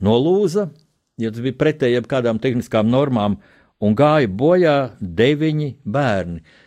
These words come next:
Ziniet, es vēl joprojām, kad es braucu uz savu vasaras māju, Kurzemē, es gribētu braukt Talsiem apkārt ar līkumu. Joprojām man kaut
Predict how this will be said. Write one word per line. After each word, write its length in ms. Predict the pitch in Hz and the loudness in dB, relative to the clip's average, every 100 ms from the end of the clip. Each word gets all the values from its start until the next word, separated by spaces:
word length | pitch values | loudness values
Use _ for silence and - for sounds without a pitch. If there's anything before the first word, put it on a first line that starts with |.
| _ | _
Ziniet, 220 | 156 147 151 | -4 0 -2
es 120 | - | 0
vēl 160 | 147 147 | 0 2
joprojām, 680 | 135 117 185 143 104 95 90 - | 0 0 2 4 2 0 -6 -8
kad 120 | 95 | -8
es 120 | 87 | -6
braucu 340 | 104 123 104 - | -2 -2 -2 -8
uz 120 | - | -4
savu 180 | 104 107 | -2 -2
vasaras 380 | 127 107 92 107 | -2 -6 -6 -4
māju, 380 | 107 135 160 - | -4 -2 -2 -2
Kurzemē, 540 | 117 120 123 160 156 143 - _ - _ _ _ 113 | -4 -2 -2 -2 -2 -4 -6 _ -20 _ _ _ -8
es 80 | 110 | -2
gribētu 480 | 151 135 120 - 175 165 131 101 | 0 0 -2 -4 -20 -20 -12 -2
braukt 300 | 139 101 - | -2 -2 -2
Talsiem 460 | 131 131 - 110 135 | -2 -2 -2 -2 -4
apkārt 460 | - 117 110 - | -4 -2 -2 -4
ar 80 | 113 | -4
līkumu. 560 | 127 151 90 - 87 92 | -2 -2 -4 -6 -8 -6
Joprojām 720 | 104 147 151 170 147 92 92 90 90 | -2 -2 0 0 2 0 -2 -4 -6
man 160 | 98 92 | -8 -4
kaut 260 | 107 92 | -4 -4